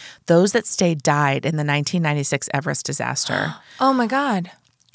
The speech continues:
Speaker 1: Whole people have the ability to approach goals flexibly by continuing to invest when progress occurs at an acceptable pace and by swapping old goals out for new ones when failure is almost certain.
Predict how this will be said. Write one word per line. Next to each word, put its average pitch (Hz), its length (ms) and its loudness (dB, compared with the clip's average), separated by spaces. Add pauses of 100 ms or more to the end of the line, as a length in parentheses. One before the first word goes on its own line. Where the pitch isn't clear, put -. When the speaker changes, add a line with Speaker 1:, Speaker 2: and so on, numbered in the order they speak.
(120)
Speaker 1:
Whole 185 380 4
people 160 500 0
have 143 200 2
the 160 80 2
ability 160 400 0
to 196 80 -2
approach 160 400 -4
goals 139 280 -2
flexibly 156 760 0 (240)
by 160 120 4
continuing 202 600 2
to 220 140 0
invest 165 500 2
when 160 140 -2
progress 143 400 0
occurs 139 560 -2
at 139 80 -4
an 143 80 -2
acceptable 156 480 -2
pace 127 480 -4 (420)
and 170 80 2
by 151 140 4
swapping 190 480 2
old 156 240 -2
goals 143 440 0
out - 220 0
for - 100 -4
new 185 220 2
ones 156 340 -2
when 165 140 0
failure 180 400 -2
is 127 100 -2
almost 139 360 -2
certain. 247 300 -6